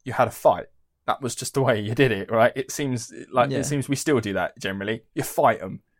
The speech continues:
Speaker 1: You, you, you go out,
Speaker 2: Yeah.
Speaker 1: fight in the streets, and then you deal with it, sorted, move on. Puritans, obviously the whole reason for moving to the New World was to have a more religiously pure, more adult, more mature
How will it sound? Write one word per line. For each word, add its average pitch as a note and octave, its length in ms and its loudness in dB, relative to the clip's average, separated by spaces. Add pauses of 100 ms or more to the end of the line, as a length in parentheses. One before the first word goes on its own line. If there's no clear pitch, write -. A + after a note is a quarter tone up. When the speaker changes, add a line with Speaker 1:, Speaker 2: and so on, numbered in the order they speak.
(120)
Speaker 1:
You, G#2+ 260 -14
you, A#2+ 220 -10
you A#2+ 100 -10
go D#3+ 200 6
out, A2+ 260 4
Speaker 2:
Yeah. C3 200 -2 (340)
Speaker 1:
fight D#3 240 2
in G#2+ 80 -8
the G#2 60 -4
streets, - 560 -6 (460)
and G#2 160 -6
then G#2 120 -8
you G#2+ 120 -6
deal C3+ 240 4
with G2+ 160 2
it, - 240 -6
sorted, G2+ 540 -2 (140)
move G#2 300 -4
on. F#2+ 220 -2 (1080)
Puritans, D3+ 880 -2
obviously C#3 320 -2
the C3+ 80 -4
whole F#3 200 0
reason F#3+ 420 -6
for - 140 -12
moving B2+ 320 -4
to B2 100 -8
the A2+ 80 -4
New A2 200 -8
World A2 380 0
was G2+ 160 -8
to A2 80 -6
have A2 140 -6
a G#2 60 -4
more G#2 160 -4
religiously C3+ 440 -4
pure, G2+ 520 -4
more B2+ 280 -2
adult, G2 380 -2
more A2+ 160 -2
mature G2 720 0